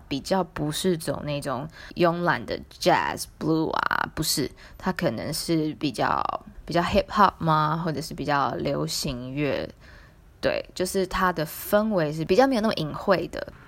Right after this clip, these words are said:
一点点小夜店的感觉，小小版夜店，我会把它定义为叫 club。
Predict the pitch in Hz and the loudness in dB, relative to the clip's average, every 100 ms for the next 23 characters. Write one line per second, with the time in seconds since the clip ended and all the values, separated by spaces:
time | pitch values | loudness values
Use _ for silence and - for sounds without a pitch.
0 | - 320 285 196 180 185 175 170 - - | 0 0 2 4 4 4 2 2 0 2
1 | 170 156 165 135 87 110 78 - - 64 | 2 4 2 0 2 2 2 -2 -2 0
2 | 64 64 - 185 214 - 175 180 151 143 | 0 -2 6 8 8 6 4 6 0 2
3 | 175 139 - 98 53 170 180 165 147 165 | -2 -2 -4 -4 -2 2 6 6 6 0
4 | 151 156 - - - - 160 | -4 -2 -2 0 -2 2 2